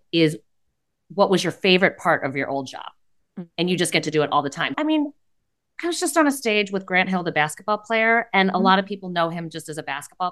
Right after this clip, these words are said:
Speaker 1: player. He is this incredible human being who's done all this great philanthropic work. He's led all these different organizations as a board member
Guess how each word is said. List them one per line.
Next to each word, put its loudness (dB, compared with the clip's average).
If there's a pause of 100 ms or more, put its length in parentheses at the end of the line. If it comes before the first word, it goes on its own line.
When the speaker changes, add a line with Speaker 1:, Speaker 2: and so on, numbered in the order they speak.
Speaker 1:
player. -2 (300)
He -2
is -6
this -8
incredible -2
human -2
being -4
who's -12
done -2 (380)
all 6
this 2
great -2
philanthropic 2
work. 2
He's -6 (200)
led 4
all 2
these -4
different -6
organizations 0
as 2
a -2
board -2
member -2